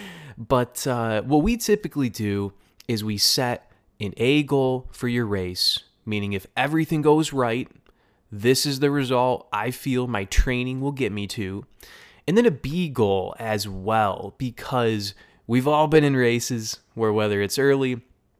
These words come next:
or in the middle, things just aren't going as you hoped. Uh, maybe it's a stomach issue.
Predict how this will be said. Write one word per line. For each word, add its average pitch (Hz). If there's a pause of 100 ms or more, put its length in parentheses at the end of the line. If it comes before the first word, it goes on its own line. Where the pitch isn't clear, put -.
(380)
or 156
in 147
the 127
middle, 117 (560)
things 240
just 156
aren't 147
going 131
as 110
you 110
hoped. - (140)
Uh, 101
maybe 110
it's 104
a 110
stomach 131
issue. 113